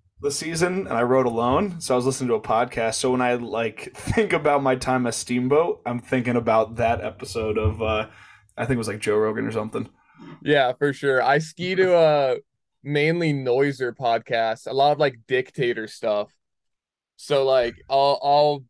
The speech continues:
Speaker 2: be, like, grinding rails and shit, and I'll just be, like, listening to the story of, like, Papa Doc in my ear. It's pretty wild.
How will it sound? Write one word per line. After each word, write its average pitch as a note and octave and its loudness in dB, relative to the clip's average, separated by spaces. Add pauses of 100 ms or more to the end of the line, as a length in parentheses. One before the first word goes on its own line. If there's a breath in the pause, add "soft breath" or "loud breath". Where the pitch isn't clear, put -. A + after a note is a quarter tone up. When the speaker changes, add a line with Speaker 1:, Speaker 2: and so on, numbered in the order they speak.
Speaker 2:
be, D3+ -4
like, C#3 2
grinding B2+ -4
rails A#2+ 0
and D3+ -4
shit, F3+ -2
and B2+ -4
I'll B2+ 2
just A#2+ -10
be, C3 -8
like, B2 -2
listening A#2+ -6
to B2 -2
the A2+ -8
story A#2 -4
of, A2 -8
like, A2 -4
Papa A2 -4
Doc G#2+ -4
in A2+ -10
my G#2 -8
ear. A2 -4
It's A2+ -12
pretty A2 -8
wild. G#2 -4